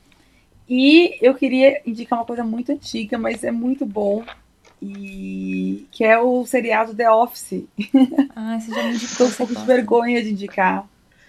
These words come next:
Speaker 1: Porque é um tipo de seriado do estilo que eu amo,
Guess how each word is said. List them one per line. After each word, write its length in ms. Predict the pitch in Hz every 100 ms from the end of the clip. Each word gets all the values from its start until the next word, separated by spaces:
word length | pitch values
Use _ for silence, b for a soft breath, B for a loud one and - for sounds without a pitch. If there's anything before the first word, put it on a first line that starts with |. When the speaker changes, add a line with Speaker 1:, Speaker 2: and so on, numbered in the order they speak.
| b b b b b -
Speaker 1:
Porque 200 | 226 247
é 40 |
um 80 | 262
tipo 240 | 285 285
de 60 | -
seriado 420 | 277 240 226 220
do 180 | - 214
estilo 320 | 214 277 254
que 160 | - 262
eu 200 | 285 277
amo, 500 | 226 226 233 277